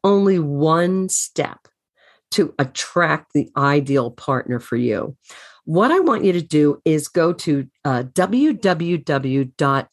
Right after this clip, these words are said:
the quiet zone coaching dot com slash services and pick up a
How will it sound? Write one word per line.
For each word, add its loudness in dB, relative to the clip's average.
the -2
quiet -2
zone 0
coaching -4
dot -2
com -2
slash -2
services -2
and 0
pick -2
up 0
a -2